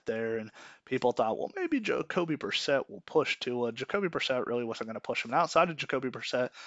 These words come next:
the only other quarterback on the roster was Reid Sinnett, so they've gotta bring in a little more competition. In my personal opinion, they need to call Ryan Fitzpatrick and see if Ryan Fitzpatrick wants to come back to Miami, because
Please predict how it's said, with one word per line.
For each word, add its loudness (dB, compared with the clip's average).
the 2
only 6
other 6
quarterback 6
on -4
the 0
roster 2
was 0
Reid 0
Sinnett, 2
so 4
they've 6
gotta 6
bring 8
in 2
a 6
little 6
more 2
competition. 0
In -4
my 4
personal 0
opinion, 0
they 2
need 2
to 0
call 8
Ryan 2
Fitzpatrick 0
and -10
see 2
if 0
Ryan 4
Fitzpatrick 2
wants -4
to 0
come 0
back -4
to -6
Miami, -4
because -2